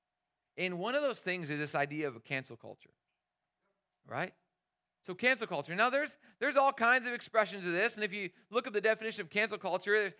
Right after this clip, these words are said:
there's real big corporate versions of this, or real big, like, social versions of this, or social media, or whatever it may be, where somebody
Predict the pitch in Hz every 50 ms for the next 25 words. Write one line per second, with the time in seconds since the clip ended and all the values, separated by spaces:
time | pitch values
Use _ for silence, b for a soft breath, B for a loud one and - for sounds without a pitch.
0 | B B - 196 214 185 233 285 320 311 214 160 220 214 202 139 - - 196 202
1 | 202 - - 170 143 - 143 151 143 139 123 127 120 120 117 110 101 - - 156
2 | 170 202 233 220 175 202 196 170 175 165 151 - b b b b b _ - 214
3 | 202 196 180 - 190 175 147 160 156 156 147 139 143 135 143 143 - 143 127 -
4 | 180 175 165 170 151 147 156 151 147 156 156 151 151 139 139 147 156 180 185 180
5 | 160 160 151 143 123 135 139 156 147 156 151 - 190 180 180 175 175 156